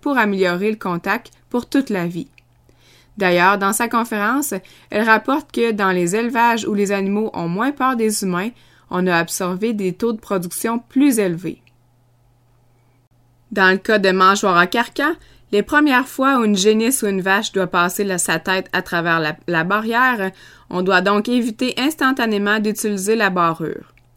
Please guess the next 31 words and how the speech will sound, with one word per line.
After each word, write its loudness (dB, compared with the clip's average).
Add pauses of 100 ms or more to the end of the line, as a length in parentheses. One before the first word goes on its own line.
(340)
Elle 0
doit 2
d'abord 2
s'acclimater 0
à -2
son -4
nouvel 0
environnement, 0 (400)
comme 2
par 4
exemple 2
au 2
son -2
de 0
la 4
barrière 0
qui -20
claque -2
contre -6
l'autre. -8 (1000)
Ainsi, 0
quand 4
elle 4
va 0
comprendre 2
qu'il -2
n'y 2
a -2
rien -2
à 0
craindre, -4